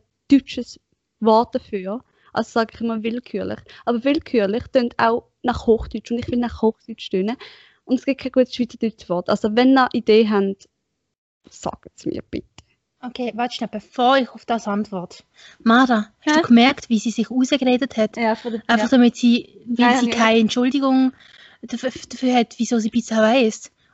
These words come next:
Speaker 2: und Schokiwäckli aus dem Sudan nicht mag.
Speaker 3: Ich find's
Speaker 2: Nein, nein, sie
Speaker 3: bedenklich.
Speaker 2: fährt mit dem Wort random an.
Speaker 3: Hm. Bedenklich, bedenklich.
Speaker 2: Ja.
Speaker 1: Pizza Hawaii ist geil.
Speaker 2: Rhetorik ist nicht so dein Ding.
Speaker 1: Weil Schinken auf der Pizza ist einfach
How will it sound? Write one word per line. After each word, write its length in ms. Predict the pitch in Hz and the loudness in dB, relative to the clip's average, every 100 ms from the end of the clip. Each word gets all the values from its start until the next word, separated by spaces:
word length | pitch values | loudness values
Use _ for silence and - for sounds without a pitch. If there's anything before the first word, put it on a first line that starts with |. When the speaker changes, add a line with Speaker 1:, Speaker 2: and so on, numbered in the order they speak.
| - | -4
Speaker 2:
und 220 | 226 220 | -2 0
Schokiwäckli 540 | - 240 254 240 240 | -2 -2 0 0 2
aus 100 | 226 | 0
dem 100 | 220 | 0
Sudan 260 | 220 247 269 | -4 0 2
nicht 120 | 262 | 4
mag. 280 | 226 214 - _ _ - | 4 2 -4 _ _ -20
Speaker 3:
Ich 60 | - | -2
find's 140 | 226 | 4
Speaker 2:
Nein, 140 | 233 262 | 6 6
nein, 140 | 226 | 4
sie 120 | 196 | 0
Speaker 3:
bedenklich. 40 | 214 | 0
Speaker 2:
fährt 220 | 247 233 | 2 2
mit 100 | 226 | 0
dem 120 | 214 | 0
Wort 140 | 208 208 | -2 -2
random 360 | 208 214 226 | -4 -4 -4
an. 120 | 214 208 | -8 -8
Speaker 3:
Hm. 260 | 214 202 - _ _ | -10 -14 -18 _ _
Bedenklich, 500 | 214 196 208 214 214 - | -4 -2 -4 -8 -14 -14
bedenklich. 520 | 214 190 202 - 214 | -12 -12 -12 -16 -14
Speaker 2:
Ja. 280 | 233 208 202 _ _ | -8 -8 -8 _ _
Speaker 1:
Pizza 380 | _ 240 - _ | _ -14 -14 _
Hawaii 320 | 214 202 196 | -6 -2 0
ist 200 | 196 - | -2 -4
geil. 120 | - - | 2 4
Speaker 2:
Rhetorik 360 | 240 262 262 | 4 4 2
ist 100 | 233 | -4
nicht 100 | 240 | -8
so 60 | 240 | -8
dein 180 | 233 - | -10 -10
Ding. 240 | 208 208 - - - _ _ - | -10 -10 -12 -16 -18 _ _ -4
Speaker 1:
Weil 560 | 214 233 226 214 226 - _ _ _ _ | 2 4 4 2 0 -4 _ _ _ _
Schinken 600 | - - 233 262 277 262 - | -10 -4 -2 -2 -2 -6 -8
auf 100 | 226 - | -14 -12
der 80 | |
Pizza 300 | 226 226 - | -8 -8 -6
ist 80 | 196 | -8
einfach 200 | 180 - | -8 -12